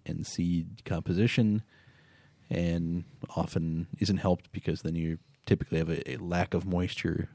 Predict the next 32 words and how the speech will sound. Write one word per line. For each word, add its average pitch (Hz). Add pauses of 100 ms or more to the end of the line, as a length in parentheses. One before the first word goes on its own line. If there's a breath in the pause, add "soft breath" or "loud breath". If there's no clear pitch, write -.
As -
things -
heat 95
up, 87
then 87 (200)
things -
dry 80
out. - (960 soft breath)
So 78
Kansas 120
State 117
University 113
and 107
the 82
University 87
of 80
Missouri 104
have 95
started 92 (140)
a 85 (680 soft breath)
three-year 104
effort -
to -
develop 85 (100)
soybean 110
cultivars 87
that -
will 80 (280)
better 117
withstand 87
heat -
stress -